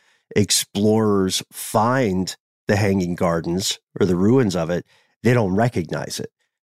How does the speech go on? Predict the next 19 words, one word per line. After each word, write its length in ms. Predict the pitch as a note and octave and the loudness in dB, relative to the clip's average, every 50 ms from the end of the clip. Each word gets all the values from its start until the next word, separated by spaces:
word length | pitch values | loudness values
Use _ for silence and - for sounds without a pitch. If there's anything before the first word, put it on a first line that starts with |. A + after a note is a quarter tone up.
| _ _ | _ _
because 320 | - G#2+ - - A2+ G#2 G2 | 0 0 2 2 2 2 2
it 80 | G2 | 0
does, 280 | F2 A#2+ A2 A2+ G#2+ - | 0 2 0 0 0 -2
the 140 | G2 G#2+ G2+ | -2 -2 0
real 320 | F2+ G2+ A2+ B2 B2 B2 | 2 2 2 4 2 2
thing 340 | A#2 - A#2+ G2 F#2 F#2+ F#2+ | 0 -2 -2 0 0 0 0
doesn't 360 | E2+ G#2+ G#2 F2+ G2 F2+ - | 0 0 0 0 -2 -4 -4
look 400 | E2+ F2+ F#2 G#2+ B2 A#2 - - - | -4 -2 0 2 0 0 -2 -6 -4
the 120 | - G2+ | -2 0
way 200 | F2+ F#2 F#2 F2 | 2 2 2 2
it's 140 | F2 E2+ - | 0 -2 -2
been 200 | - F#2 E2+ D#2+ | -2 -2 -2 0
depicted 640 | E2+ E2 - - - C#3 - - - E2 D#2+ D2 | -2 -4 -2 0 -2 -2 -2 -2 -4 -4 -4 -4
for 160 | - - E2 | -4 -4 -4
centuries 760 | D#2 - - - - C#3+ C3 B2+ B2 - - D#2 D2+ D#2 D2+ - | -2 -2 -2 0 2 2 2 2 0 -2 -6 -8 -8 -8 -8 -4
by 140 | - D#2 D#2+ | -4 -4 -4
very 460 | D2+ D#2 D#2+ A2+ A2 G2 F#2 F#2 F2+ | -4 -2 0 0 2 2 2 2 0
excited 540 | E2+ - - - E2 D#2+ D#2+ D2+ D#2 D2+ - | 0 -2 -2 -2 0 -2 -2 -4 -6 -8 -6
people. 360 | - F2+ D#2+ - - - - | -4 -4 -4 -6 -8 -16 -18